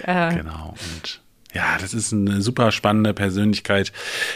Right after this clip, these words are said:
Speaker 2: Der ist halt ein Tausendsasser aus dem Bilderbuch. Also was der alles auf die Beine stellt, das ist schon wirklich, ähm, interessant. Auch als ich dabei war, ähm, also ich war mit ihm zusammen gewohnt, als er sich auf diese, ähm, Wer wird Millionär-Show
Speaker 1: Mhm.
Speaker 2: vorbereitet hat. Also er hat wirklich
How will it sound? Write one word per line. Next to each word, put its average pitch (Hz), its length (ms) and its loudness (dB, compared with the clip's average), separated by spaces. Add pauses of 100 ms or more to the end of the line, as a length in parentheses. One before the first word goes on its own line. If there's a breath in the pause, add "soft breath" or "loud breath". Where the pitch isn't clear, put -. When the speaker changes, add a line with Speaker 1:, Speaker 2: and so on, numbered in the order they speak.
Speaker 2:
Der 101 80 -2
ist - 100 -2
halt 101 240 2
ein 92 140 -2
Tausendsasser 104 600 2
aus 90 140 -2
dem 95 120 -4
Bilderbuch. 90 800 -2
Also 82 360 -4
was 82 160 -6
der 78 140 -4
alles 87 240 -4
auf 85 100 -10
die - 80 -8
Beine 90 300 0
stellt, 87 340 0
das - 100 -10
ist 87 100 -4
schon 80 360 -2
wirklich, - 500 -4
ähm, 76 140 -6
interessant. 82 600 -4 (340 loud breath)
Auch 107 160 4
als 107 220 2
ich 98 100 -2
dabei 101 400 2
war, 104 320 4
ähm, 92 100 0
also 90 140 -2
ich - 100 -12
war 98 200 4
mit 104 240 0
ihm 107 100 0
zusammen 107 320 2
gewohnt, 101 240 4
als 90 140 -2
er 98 120 0
sich 95 180 -6
auf 98 180 -6
diese, 90 340 -2
ähm, 82 180 -4
Wer 87 100 0
wird 90 100 -2
Millionär-Show 98 680 0
Speaker 1:
Mhm. 147 120 -6
Speaker 2:
vorbereitet 98 560 2
hat. 92 100 -10
Also 87 160 -6
er 90 60 -4
hat 85 120 -12
wirklich 107 380 -4